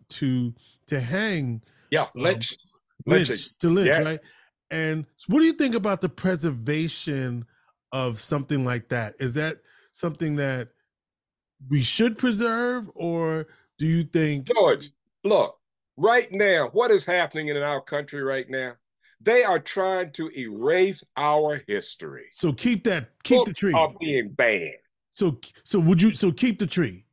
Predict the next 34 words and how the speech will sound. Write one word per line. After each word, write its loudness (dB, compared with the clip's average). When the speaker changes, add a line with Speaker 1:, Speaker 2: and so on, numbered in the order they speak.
Speaker 2:
Yes, 0
yes, 0
Speaker 1:
Okay. 0
Speaker 2:
yes. -2
Speaker 1:
Okay. -14
Speaker 2:
And 0
what 8
we -2
gotta 2
do 4
is -4
speak -6
out 0
why 2
that, 0
what 0
happened -8
at -4
that 2
tree. -8
Speaker 1:
Okay. -2
Speaker 2:
I 0
mean, -8
in 4
the 2
early 4
nineteen, 0
I 0
was -6
reading -4
a -4
book -6
on, -4
uh, -4